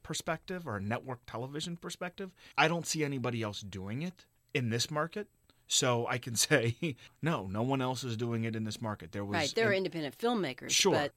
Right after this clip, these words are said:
Speaker 1: What network television or what television network invests an executive producer and a world-class photographer and editor and a world-class writer to this sort of product that isn't on television every day? Now, it's not an everyday newscast,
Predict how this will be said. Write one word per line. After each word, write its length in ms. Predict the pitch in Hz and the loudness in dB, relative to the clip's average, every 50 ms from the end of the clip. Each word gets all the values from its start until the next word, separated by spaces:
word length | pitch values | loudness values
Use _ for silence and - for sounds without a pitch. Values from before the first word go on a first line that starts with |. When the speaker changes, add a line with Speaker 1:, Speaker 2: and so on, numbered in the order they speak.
| - 110 | -12 -10
Speaker 1:
What 280 | 117 113 127 139 147 - _ _ - | -4 0 2 2 2 0 _ _ -6
network 560 | 131 117 117 127 - - - 127 120 117 - - | -2 0 0 0 -2 -2 -6 -6 -6 -8 -10 -14
television 760 | - - 139 143 143 127 104 98 92 87 95 92 92 90 90 - _ _ _ _ _ _ _ _ _ _ _ _ | -10 -8 -6 -4 -4 -6 -6 -8 -8 -8 -10 -10 -12 -12 -14 -16 _ _ _ _ _ _ _ _ _ _ _ _
or 80 | - 110 | -6 -4
what 140 | 117 120 - | -4 -4 -2
television 480 | - 139 143 143 131 113 98 95 98 | -2 -2 -2 0 -2 -6 -6 -6 -8
network 340 | 95 92 - 95 95 90 - _ - | -8 -8 -10 -10 -12 -12 -14 _ -6
invests 920 | 120 110 104 95 92 127 139 117 - - - - - - - - - - - _ _ _ _ | -4 -2 -2 0 0 0 0 0 -2 -4 -6 -6 -4 -4 -4 -4 -4 -8 -12 _ _ _ _
an 100 | - 104 | -6 -4
executive 560 | 107 98 92 117 120 117 - 123 113 104 - - | -4 -2 0 -2 -2 -2 -2 -4 -4 -4 -4 -6
producer 580 | - 107 107 110 107 104 - 113 92 85 - - _ | -6 -4 -4 -4 -4 -4 -6 -6 -8 -12 -14 -16 _
and 160 | - 104 104 101 | -10 -8 -6 -6
a 160 | 101 98 98 | -4 -4 -6
world-class 680 | 92 95 92 107 107 107 101 - - - 113 104 101 - | -6 -6 -4 -4 -4 -4 -4 -6 -6 -4 -4 -4 -4 -4
photographer 640 | - 110 - 101 104 101 98 101 - - 107 104 | -8 -8 -6 -6 -4 -4 -6 -8 -6 -6 -4 -4
and 100 | 101 95 - | -4 -6 -6
editor 300 | 107 107 104 95 92 90 - | -8 -8 -8 -8 -8 -10 -10
and 120 | - 92 95 | -10 -10 -10
a 80 | 95 | -10
world-class 760 | 92 95 92 98 101 104 101 - - - 113 101 98 95 - - | -8 -8 -6 -6 -6 -6 -6 -8 -8 -6 -4 -4 -4 -6 -6 -6
writer 400 | 95 98 98 98 92 85 76 - _ _ - - _ _ _ | -6 -6 -6 -6 -8 -10 -12 -14 _ _ -20 -20 _ _ _
to 100 | - 120 | -8 -4
this 180 | 101 113 107 - | -2 0 2 2
sort 300 | - - - 107 101 95 | 2 2 2 0 -2 -4
of 160 | 92 85 - | -6 -10 -6
product 360 | - - 127 117 101 - - - - - - | 0 0 2 2 0 -2 -8 -14 -20 -14 -10
that 120 | - 110 113 | -4 -2 0
isn't 180 | 110 117 123 127 | 2 2 2 2
on 120 | 131 135 | 0 2
television 460 | 143 156 175 185 139 107 92 92 92 | 0 0 0 0 -2 -4 -4 -6 -6
every 220 | 90 87 85 90 85 | -8 -10 -12 -12 -14
day? 120 | 78 - - - _ - | -14 -16 -18 -20 _ -8
Now, 120 | 110 95 98 | -6 -6 -4
it's 160 | 95 - - | -4 -4 -2
not 140 | 107 104 113 | 0 0 0
an 100 | 123 127 | 0 0
everyday 360 | 117 120 135 131 131 131 131 | 0 0 0 0 0 0 0
newscast, 640 | 127 135 151 151 - - - - - - - - | 0 0 0 0 -2 -4 -8 -12 -12 -12 -12 -12